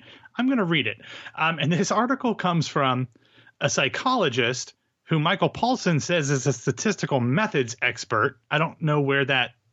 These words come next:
differentiation comes from, but he's also a theater critic who runs the Utah Theater Bloggers Association, and his name is Russell Warren. Now, I say all that because I don't really know if this guy's an expert or not,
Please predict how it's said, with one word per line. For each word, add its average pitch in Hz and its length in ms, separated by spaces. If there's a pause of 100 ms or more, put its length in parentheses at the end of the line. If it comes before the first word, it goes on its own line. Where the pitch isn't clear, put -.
(540)
differentiation 123 580
comes 233 240
from, 147 220 (280)
but 247 80
he's 220 120
also 247 240
a 151 60
theater 247 280
critic 139 340
who 175 120
runs 160 380
the 131 100
Utah 151 600 (200)
Theater 180 280
Bloggers 127 400
Association, 120 680 (300)
and 147 80
his 139 100
name 160 300
is 139 240
Russell 147 560
Warren. 131 360 (380)
Now, 135 340
I 160 120
say 233 180
all 165 80
that 143 220
because 147 200
I 185 100
don't 160 180
really 139 180
know 127 500 (120)
if 143 180
this 139 160
guy's 131 220
an 123 60
expert 120 360
or 117 80
not, 123 340